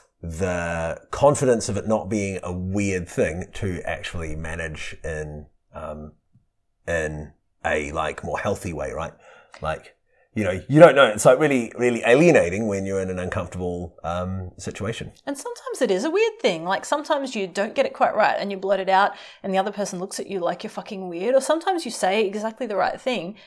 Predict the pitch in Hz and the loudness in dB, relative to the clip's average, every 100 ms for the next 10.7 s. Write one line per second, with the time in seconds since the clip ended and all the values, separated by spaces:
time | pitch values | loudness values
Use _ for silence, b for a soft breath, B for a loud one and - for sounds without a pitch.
0 | b 214 220 254 208 202 233 - 254 262 | b 6 6 6 0 0 -6 0 0 2
1 | 220 - - 214 214 196 220 226 196 226 | -4 -4 -2 -2 -2 -4 -4 -4 -6 -2
2 | 202 - - 208 208 254 240 180 180 208 | -2 -4 -6 -8 -4 -2 -2 0 0 0
3 | 220 208 220 208 190 196 208 - - 185 | -4 0 2 2 0 -2 -8 -8 -4 -4
4 | 185 b b b - 180 180 208 196 190 | -4 b b b -8 -6 -4 -4 -4 -4
5 | 180 - 175 160 220 381 - - b b | -4 -4 -6 0 0 0 -8 -20 b b
6 | b - 202 208 214 214 247 320 - 359 | b -2 -2 4 4 6 4 2 -2 -2
7 | 359 294 196 202 220 254 240 226 190 - | 0 0 2 0 -2 -6 -6 -6 -8 -6
8 | 220 - 208 196 202 190 180 180 175 170 | -8 -6 -2 -2 -2 -4 -2 -2 -2 -4
9 | 175 180 - - 175 165 175 196 - 185 | -6 -6 -8 -6 -8 -6 -8 -8 -8 -2
10 | 170 - - 202 311 - - | 0 -2 -4 -4 -4 -6 -14